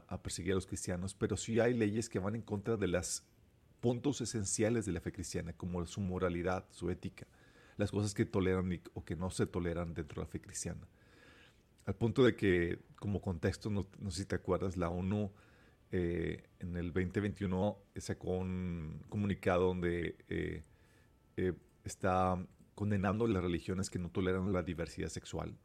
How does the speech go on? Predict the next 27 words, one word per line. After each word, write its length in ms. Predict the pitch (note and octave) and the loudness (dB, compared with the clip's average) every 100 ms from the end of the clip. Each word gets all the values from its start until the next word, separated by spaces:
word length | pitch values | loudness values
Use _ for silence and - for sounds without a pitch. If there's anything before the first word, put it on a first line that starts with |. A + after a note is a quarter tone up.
| _ _ _ _ _ _ _ - - | _ _ _ _ _ _ _ -20 -4
E 100 | B2 | 0
incluso, 840 | A2+ G2+ - C#3 F3+ - G#2 A2 - _ - - - _ _ | 0 -2 8 10 10 6 0 -2 -6 _ -20 -20 -20 _ _
eh, 460 | - F2+ F2 F2 E2+ - - _ _ _ - - | 0 2 2 0 -2 -8 -16 _ _ _ -12 -4
a-, 220 | G2+ G2+ | -2 -2
comentando 640 | - G#2 G2 - A2 A#2+ B2 | -2 0 0 4 4 6 4
cómo 260 | A#2 A#2 | 2 2
la 140 | A#2 G2+ | 4 4
onu 180 | G2+ G#2 | 4 0
estaba 280 | - G#2+ | 2 4
saca-, 280 | A2+ G2+ - - | 4 0 -4 -6
solicitando 540 | A2 F#2 D#2+ G#2 A2 | -2 -2 0 0 0
ingresar 360 | A#2 F#2 - G#2 | 2 0 0 0
una 160 | A#2 | 2
lista 280 | A2 G2+ - | 2 2 0
especial 420 | - F#2+ - G#2 | -2 -4 0 0
a 40 | A2 | 0
todas 400 | - G#2+ B2 A2+ | 2 2 2 -2
aquellas 400 | G2+ A2 - - | -2 -2 -2 -6
instituciones 840 | A2+ G2+ - G2 - G2+ F#2 A2 - _ | -4 -4 -4 -6 -2 -2 -2 -4 -10 _
o 160 | G#2 - | 0 0
personas 520 | F#2 - G2 A#2+ - _ _ _ - _ _ | -4 -4 -4 -6 -12 _ _ _ -20 _ _
que 100 | A#2 | 0
incomodan 600 | G2 G#2+ G#2 G#2+ C3 B2 | 2 0 2 4 2 0
a 40 | |
estos 220 | A2+ B2+ | -4 -4
grupos 320 | G#2 G2+ A#2+ G2+ | -2 -2 -2 -2
minoritarios. 800 | F#2 F2+ F2 E2+ F#2+ G#2 - | -2 0 -2 0 0 0 -2